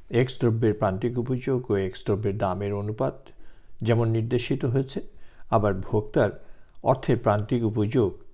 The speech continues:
marginal utility of money, সেটিও নির্দেশ করা হয়েছে। বি চিত্রে ওয়াই দ্রব্যের পরিমাণ নির্দেশিত হয়েছে ভূমি অক্ষে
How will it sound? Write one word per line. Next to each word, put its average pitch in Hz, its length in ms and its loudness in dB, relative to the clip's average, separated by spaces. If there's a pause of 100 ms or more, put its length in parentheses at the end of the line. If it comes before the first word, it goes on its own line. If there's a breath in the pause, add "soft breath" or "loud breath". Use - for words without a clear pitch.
(160)
marginal 117 420 0 (120)
utility 110 440 0
of 92 40 -2 (120)
money, 107 240 0 (160)
সেটিও 135 400 2
নির্দেশ - 440 -6
করা - 260 -6
হয়েছে। - 260 -6 (1800 soft breath)
বি 147 260 8
চিত্রে 160 540 4 (1400)
ওয়াই 127 320 6
দ্রব্যের 147 360 4
পরিমাণ 131 420 2
নির্দেশিত 123 600 0
হয়েছে 120 420 2
ভূমি 101 320 -2
অক্ষে 113 300 -6